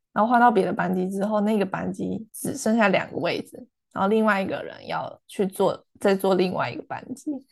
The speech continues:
所以我们就被拆开来。然后那时候是，就我自己说我可以去坐那个一个位置的班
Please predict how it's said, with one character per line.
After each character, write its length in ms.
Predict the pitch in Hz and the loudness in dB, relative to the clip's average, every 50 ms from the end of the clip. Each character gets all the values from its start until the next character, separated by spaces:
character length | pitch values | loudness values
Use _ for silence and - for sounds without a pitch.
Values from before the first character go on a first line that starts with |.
| _ _ _ | _ _ _
所 140 | - 247 | 8 8
以 40 | 254 | 10
我 160 | 285 269 226 | 10 10 8
们 160 | 185 151 143 - | 8 6 2 0
就 120 | 190 185 | 2 2
被 100 | 196 208 | 2 0
拆 220 | - - - - | 0 -2 -4 -6
开 220 | - - - - - | -6 -6 -6 -6 -6
来。 380 | - - - - - 302 262 - _ _ _ _ _ _ _ _ _ _ _ | -6 -6 -8 -10 -12 -14 -14 -16 _ _ _ _ _ _ _ _ _ _ _
然 120 | - 208 208 | -4 0 2
后 40 | 220 | 2
那 160 | 240 254 254 | 4 4 4
时 60 | 240 | 4
候 120 | 190 202 | 2 2
是， 420 | 214 226 233 233 233 226 220 226 226 _ _ _ _ _ _ _ _ _ _ _ | 0 0 0 0 2 2 0 -2 -4 _ _ _ _ _ _ _ _ _ _ _
就 120 | - 240 | 2 2
我 180 | 240 214 196 175 | 4 4 4 2
自 100 | 254 214 | 2 0
己 140 | 220 196 190 | 0 0 -2
说 340 | 190 - 180 185 190 185 - | -4 -4 -6 -4 -4 -6 -6
我 160 | - - 190 - | -6 -6 -6 -4
可 160 | - 214 - | -4 -4 -4
以 40 | - | -2
去 160 | 196 190 - | -2 -4 -6
坐 200 | - - 175 165 | -4 -6 -6 -6
那 180 | - - - | -6 -10 -12
个 180 | - - - - - _ _ _ _ - | -10 -10 -10 -12 -14 _ _ _ _ -8
一 80 | - | -6
个 100 | - - | -4 -2
位 160 | - 175 165 | -2 -2 -2
置 80 | 143 131 | -4 -6
的 100 | 131 - | -8 -10
班 200 | - - - - | -8 -8 -10 -10